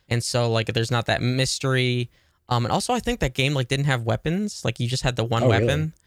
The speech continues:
Speaker 1: Um, so that was, like, more of just, like, a third-person action game with Souls-like
Speaker 2: Mm-hmm.
Speaker 1: combat, if I understand correctly. Um, that game wasn't for me. I don't really like samurai, you know, feudal
Speaker 2: Mm-hmm.
Speaker 1: Japan shit.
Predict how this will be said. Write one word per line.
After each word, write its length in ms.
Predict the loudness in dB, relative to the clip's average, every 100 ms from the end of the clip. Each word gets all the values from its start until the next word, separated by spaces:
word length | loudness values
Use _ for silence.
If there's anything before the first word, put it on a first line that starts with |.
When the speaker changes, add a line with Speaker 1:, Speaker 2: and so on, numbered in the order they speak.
| -4
Speaker 1:
Um, 360 | 0 0 0 -6 _ _
so 160 | -6 0
that 60 | 2
was, 80 | 2
like, 100 | 2
more 240 | 2 2
of 120 | 0
just, 200 | -4 -2
like, 140 | -2 -2
a 80 |
third-person 840 | -2 0 -2 -2 -2 0 0 0 -2 -2
action 340 | -2 0 -2
game 540 | 0 2 2 0 -2 -4 _
with 340 | 0 0 -2 -18 _ -10
Souls-like 960 | -4 0 2 0 -2 0 0 0 -4 0
Speaker 2:
Mm-hmm. 100 | 4
Speaker 1:
combat, 520 | 4 4 2 0 -2 _
if 160 | -8 -2
I 120 | 0
understand 440 | 0 -2 -2 -2
correctly. 600 | 0 0 0 0 0 -2 -4
Um, 540 | 0 2 2 0 -4 -8 -4
that 140 | -2
game 160 | 0 0
wasn't 220 | 0 -2
for 60 | 0
me. 140 | 0
I 60 | 2
don't 140 | 0
really 160 | 0 0
like 160 | -2 -4
samurai, 540 | -4 -2 -2 -2 -4 -8 _ -6
you 100 | -4
know, 180 | -2 -4
feudal 340 | -4 -4 0
Speaker 2:
Mm-hmm. 180 | 4 4
Speaker 1:
Japan 200 | 2 0
shit. 320 | -4 -6 -6